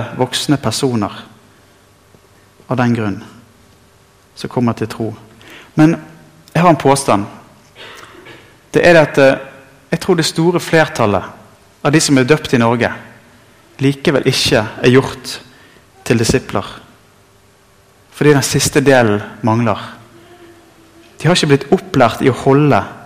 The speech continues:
alt det Jesus befalte disiplene sine. De har ikke fått næring til den troen som Gud en gang skapte i de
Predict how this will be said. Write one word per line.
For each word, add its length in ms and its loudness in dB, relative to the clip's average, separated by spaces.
alt 260 2
det 120 8
Jesus 280 0
befalte 480 -2
disiplene 500 -4
sine. 260 -8
De 80 2
har 80 6
ikke 120 2
fått 180 -2
næring 480 8
til 100 4
den 120 6
troen 500 4
som 300 2
Gud 420 2
en 140 8
gang 160 4
skapte 840 0
i 120 2
de 120 0